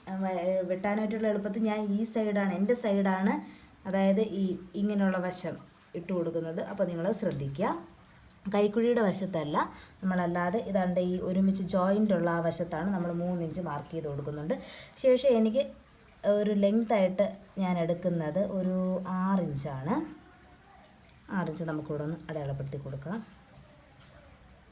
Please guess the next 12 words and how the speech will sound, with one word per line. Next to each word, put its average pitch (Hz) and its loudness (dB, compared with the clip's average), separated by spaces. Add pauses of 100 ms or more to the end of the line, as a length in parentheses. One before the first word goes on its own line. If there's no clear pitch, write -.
(420)
അവിടുന്ന് 175 -2
ഒരു 160 -2
മൂന്ന് 151 -8
ഇഞ്ച് 147 -12
നമുക്കിങ്ങനെ 151 -10
മാർക്ക് 139 -8
ചെയ്ത് 139 -6
കൊടുക്കാം. 139 -10 (1400)
ശേഷം 202 -6
ഒരു 262 -6 (640)
ഇത്തിരി 262 -8 (100)
വൈഡായിട്ടുള്ള 170 0